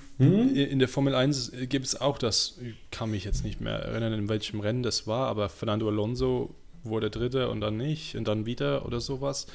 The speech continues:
Speaker 2: Und
Speaker 1: <laughs>
Speaker 2: diese,
Speaker 1: Ja.
Speaker 2: diese Verwirrung ist halt nicht gut, äh, und das
Speaker 1: Nee.
Speaker 2: aber du kannst halt nicht beides haben. Du kannst jetzt nicht sagen, okay, Rennen zu Ende, äh,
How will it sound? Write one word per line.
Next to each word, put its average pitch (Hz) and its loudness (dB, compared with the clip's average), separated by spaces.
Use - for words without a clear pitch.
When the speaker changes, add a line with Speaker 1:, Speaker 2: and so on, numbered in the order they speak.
Speaker 2:
Und 120 2
Speaker 1:
<laughs> - 8
Speaker 2:
diese, 127 8
Speaker 1:
Ja. 120 4
Speaker 2:
diese 123 6
Verwirrung 127 4
ist - 0
halt 110 2
nicht 110 -2
gut, 151 0
äh, 113 -2
und 113 0
das - 0
Speaker 1:
Nee. 120 4
Speaker 2:
aber 123 6
du 123 -6
kannst 139 4
halt 139 6
nicht 139 0
beides 165 8
haben. 95 2
Du 98 0
kannst 131 2
jetzt 127 2
nicht 123 2
sagen, 110 2
okay, 101 0
Rennen 131 8
zu 143 6
Ende, 135 6
äh, 101 -2